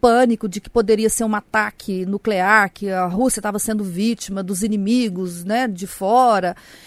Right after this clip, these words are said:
Quer dizer, não se confiava no governo lá por conta disso. E aqui, a gente tava saindo de um, de um, de um governo ditatorial, a mídia ainda não tinha, a, tava conquistando aquele, esse, essa nova fase do regime democrático, mas havia uma suspeita muito grande de que os governos, o governo tava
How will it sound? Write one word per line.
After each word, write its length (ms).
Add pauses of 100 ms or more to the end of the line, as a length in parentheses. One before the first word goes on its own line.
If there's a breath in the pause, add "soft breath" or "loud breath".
(240 loud breath)
Quer 60
dizer, 240 (160)
não 140
se 120
confiava 680
no 120
governo 520
lá 240
por 120
conta 260
disso. 340
E 120
aqui, 580 (760 soft breath)
a 140
gente 240
tava 180
saindo 640
de 80
um, 220
de 60
um, 280
de 100
um 60
governo 380
ditatorial, 880
a 80
mídia 380
ainda 160
não 140
tinha, 640
a, 200
tava 220
conquistando 760
aquele, 300
esse, 280 (120)
essa 180
nova 280
fase 440
do 80
regime 380
democrático, 560
mas 160
havia 280
uma 140
suspeita 600
muito 240
grande 440
de 160
que 240
os 160
governos, 680
o 80
governo 360
tava 460